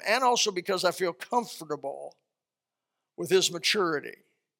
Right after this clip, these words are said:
Now, I'm not sure his wife's that mature. She may hate me. I don't know. But, but, but, but, uh, Jimmy, J-, Jimmy Knott, I, I only kid the people I love, really. I mean, if I don't kid you, I don't love you. I hate,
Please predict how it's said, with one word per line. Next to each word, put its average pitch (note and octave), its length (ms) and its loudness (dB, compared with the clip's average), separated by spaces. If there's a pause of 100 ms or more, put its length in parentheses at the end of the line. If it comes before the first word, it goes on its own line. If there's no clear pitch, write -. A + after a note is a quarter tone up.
(880)
Now, D#3 100 0
I'm E3 80 -2
not F#3+ 160 2
sure G#3 220 4
his G#3 140 2
wife's A#3 320 8
that G3+ 140 0
mature. E3 460 -2
She F#3+ 180 0
may F#3 180 2
hate F3+ 260 2
me. C3+ 120 -12
I C3+ 140 -8
don't C3+ 200 -10
know. - 180 -14 (1160)
But, E3+ 280 0
but, F3 360 4
but, F3+ 280 -2 (280)
but, E3+ 280 -6
uh, E3+ 140 -2
Jimmy, A3 600 4 (840)
J-, D3+ 180 -4 (800)
Jimmy A3+ 280 0
Knott, G3 380 8
I, E3+ 320 8 (320)
I F#3 60 8
only C#4+ 200 6
kid A#3+ 220 6
the G3 80 4
people E3 300 4
I D3+ 80 6
love, D3 320 4
really. C#3 280 -2
I C3+ 120 -8
mean, C#3+ 140 -10
if D3 120 -6
I E3 80 6
don't F#3 200 4
kid G3 220 6
you, F3+ 100 8
I E3 60 10
don't E3+ 160 4
love D3+ 220 6
you. D#3 80 -2
I D3 80 -2
hate, D3+ 200 -2